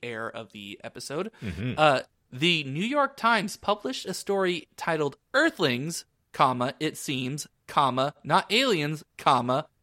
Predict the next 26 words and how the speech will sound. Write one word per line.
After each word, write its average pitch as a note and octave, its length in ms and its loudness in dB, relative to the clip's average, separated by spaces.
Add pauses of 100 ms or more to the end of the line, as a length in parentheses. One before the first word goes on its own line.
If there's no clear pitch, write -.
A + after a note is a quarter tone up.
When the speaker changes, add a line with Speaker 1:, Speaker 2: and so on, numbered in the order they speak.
(120)
Speaker 1:
remove E3+ 360 0
the E3 100 -8
Utah D#3 280 -2
monolith." C3+ 460 -4 (420)
I E3+ 100 6
have D3 180 2
no F3+ 240 2
idea F3+ 460 4
why D3+ 380 2
it D#3+ 120 -2
was. C#3+ 220 -6
Th-, C3+ 380 -14 (680)
anyway, B2 520 -2 (500)
several B3 480 2
people, C#3+ 580 -6
not G3 260 2
the A#3 80 -4
two A3+ 200 -6
people A#3 320 -2
seeing D#4 320 -6
the G#3 80 0
pickup F3 320 -6
truck, D3 200 -4 (520)
truck - 340 -2
drive D3+ 300 2
away, C3+ 540 2